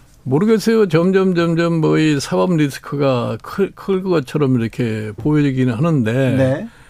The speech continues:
Speaker 1: 민주당은 민주당 나름대로 거기에 대한 대비를 갖다 나는 할 수, 할, 할 거라고 봐요.
Speaker 2: 예.
Speaker 1: 어, 그러면 뭐 예를 들어서 포스트 이재명 대표의,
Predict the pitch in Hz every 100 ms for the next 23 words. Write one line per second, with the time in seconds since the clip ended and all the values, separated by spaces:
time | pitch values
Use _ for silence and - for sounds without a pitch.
0 | - - - - 175 160 208 220 214 170
1 | 156 180 208 202 165 170 190 175 170 127
2 | - 160 180 185 175 151 127 160 175 196
3 | 185 170 143 151 143 139 135 180 202 226
4 | 190 - 196 214 233 - - 202 208 175
5 | 151 180 131 110 - 131 147 156 233 -
6 | 156 123 127 123 - - 190 208 202 175
7 | 170 170 170 160 160 151 127 - 190 185
8 | - 175 156 135 - - - - _ -
9 | 170 175 170 170 156 139 123 151 151 151
10 | 147 143 143 147 127 110 -